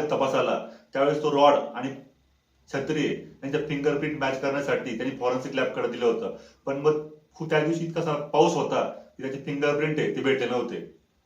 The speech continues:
आता जो संशय आहे पोलिसांचा हा वाढत चालला होता की हे जे सर्व मर्डर होत आहे दर हप्त्याला दोन दिवसाआड,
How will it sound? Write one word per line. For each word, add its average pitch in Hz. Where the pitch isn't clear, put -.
आता -
जो 151
संशय 151
आहे 156
पोलिसांचा 131
हा 120
वाढत 131
चालला 123
होता -
की 135
हे 131
जे 135
सर्व 139
मर्डर 135
होत -
आहे -
दर 143
हप्त्याला 135
दोन 135
दिवसाआड, 117